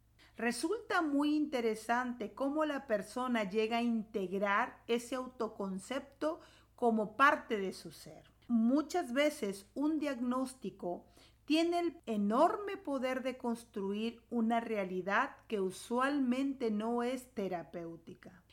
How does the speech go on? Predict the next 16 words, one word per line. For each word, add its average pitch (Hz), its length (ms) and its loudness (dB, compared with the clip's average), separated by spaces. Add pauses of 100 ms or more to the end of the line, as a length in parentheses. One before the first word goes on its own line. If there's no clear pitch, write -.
(160)
El 208 200 -2
diagnóstico 262 1200 0
y 233 140 -2
su 214 160 -4
etiqueta 240 640 -4
patológica 247 1080 -2 (420)
impulsan 330 920 4
conductas 254 920 -2
e - 80 -6
interacciones 233 1000 -2
marcadas 311 1200 2
en 226 180 2
una 262 220 2
naturaleza 240 880 0
del 196 220 -6
conflicto. 180 880 -10